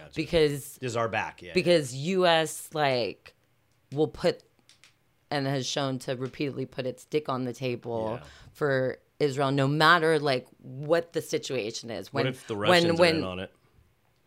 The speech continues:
Speaker 2: I, I don't think
Speaker 1: I mean,
Speaker 2: so,
Speaker 1: like,
Speaker 2: but
Speaker 1: it's so confusing. Like, how do you explain this to a fucking eight-year-old? Like, literally, like, out here, it's like,
Speaker 2: That, I mean,
Speaker 1: so Amer-,
Speaker 2: truly, but
Speaker 1: how
Speaker 2: that's
Speaker 1: do you
Speaker 2: why,
Speaker 1: explain
Speaker 2: like,
Speaker 1: that?
Speaker 2: when, when I was in Hebrew
Speaker 1: Well, I guess
Speaker 2: school
Speaker 1: you're explaining it to me.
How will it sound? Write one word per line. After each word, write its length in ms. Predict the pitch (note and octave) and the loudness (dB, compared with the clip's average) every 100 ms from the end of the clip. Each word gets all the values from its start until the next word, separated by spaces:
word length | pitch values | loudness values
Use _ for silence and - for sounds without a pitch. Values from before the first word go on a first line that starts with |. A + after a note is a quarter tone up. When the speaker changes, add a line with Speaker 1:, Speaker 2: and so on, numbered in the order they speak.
| _ _ _ _ - - | _ _ _ _ -18 -10
Speaker 2:
I, 500 | - B2+ A#2+ A2+ A2+ - | -8 -6 -6 -8 -10 -14
I 360 | A#2+ A2 G#2 | -16 -16 -16
don't 200 | G#2+ F2 | -18 -18
think 180 | F#2 - | -20 -16
Speaker 1:
I 40 | G#2 | -10
mean, 80 | G#2+ | -8
Speaker 2:
so, 40 | |
Speaker 1:
like, 120 | A2+ | -8
Speaker 2:
but 160 | A#2 - | -8 -8
Speaker 1:
it's 160 | B2+ | -10
so 180 | - F3 | -10 -10
confusing. 540 | F3 D3 - B2+ G2 E2+ | -10 -12 -12 -12 -12 -12
Like, 140 | F#2 | -12
how 160 | G2+ D3 | -10 -6
do 80 | |
you 40 | G3 | -6
explain 460 | - - B2+ B2+ | -6 -6 -6 -4
this 140 | B2 G#2 | -4 -8
to 140 | - | -8
a 40 | G#2 | -8
fucking 380 | - G#2+ G2+ F#2 | -8 -8 -10 -12
eight-year-old? 520 | F#2+ F2 D2+ C2+ - _ | -12 -12 -18 -20 -20 _
Like, 160 | G#2+ G#2+ | -10 -4
literally, 300 | A#2+ A2+ G2 | 0 0 -2
like, 220 | F#2 F#2 | -6 -6
out 180 | G#2 G2 | -6 -4
here, 260 | G#2 G2+ | -4 -4
it's 140 | F#2+ - | -4 -2
like, 60 | |
Speaker 2:
That, 340 | D#3 C#3+ F#3+ - | 0 2 0 -2
I 80 | G#3 | -2
mean, 300 | G3+ F#3+ C#3+ | -2 -4 -2
Speaker 1:
so 160 | C3+ | 0
Amer-, 200 | C3+ C3+ | 4 6
Speaker 2:
truly, 280 | C#4 G#3+ E3+ | 6 4 2
but 220 | - G#3 F#3+ | 0 0 2
Speaker 1:
how 60 | |
Speaker 2:
that's 100 | F3+ | 2
Speaker 1:
do 40 | F3 | 4
you 40 | |
Speaker 2:
why, 100 | F#3+ F#3+ | 4 6
Speaker 1:
explain 200 | F#3+ F3+ | 6 4
Speaker 2:
like, 100 | A2+ | 2
Speaker 1:
that? 80 | E3+ | 2
Speaker 2:
when, 380 | F3 E3+ E3 - _ _ _ | 2 0 -4 -8 _ _ _
when 200 | C#3+ E3+ | -4 0
I 140 | F3 F#3 | 0 0
was 200 | D#3 - - - | -2 -6 -12 -4
in 240 | F3+ G#3 | -2 0
Hebrew 280 | G#3 F#3 D3+ | -2 -4 -2
Speaker 1:
Well, 60 | D#3 | -2
I 40 | |
guess 80 | C3 | 0
Speaker 2:
school 120 | - | 2
Speaker 1:
you're 80 | E3 | 4
explaining 320 | D3+ D3 D3+ | 4 2 0
it 100 | F#2+ | -4
to 100 | - | -8
me. 220 | G#2 F2 | -10 -10